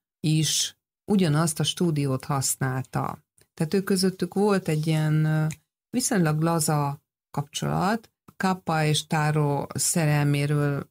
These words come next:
én csak annyit tudok, hogy ez egy ilyen nagyon modern, ö, nyitott kapcsolat volt, nem jelentette azt, hogy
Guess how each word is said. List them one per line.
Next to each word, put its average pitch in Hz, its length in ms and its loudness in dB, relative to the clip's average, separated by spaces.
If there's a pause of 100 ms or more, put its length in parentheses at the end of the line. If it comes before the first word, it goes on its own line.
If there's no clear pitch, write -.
én 151 320 0
csak - 240 -6
annyit 147 300 2
tudok, 139 360 -2
hogy 135 140 -2
ez 135 140 -4
egy 135 140 -4
ilyen 143 160 -4
nagyon 139 320 -2
modern, 139 600 0
ö, 143 280 -2
nyitott 151 420 -2
kapcsolat 143 540 -4
volt, 139 220 -4
nem 139 360 -2
jelentette 139 840 -4
azt, 135 320 -2
hogy 143 300 -2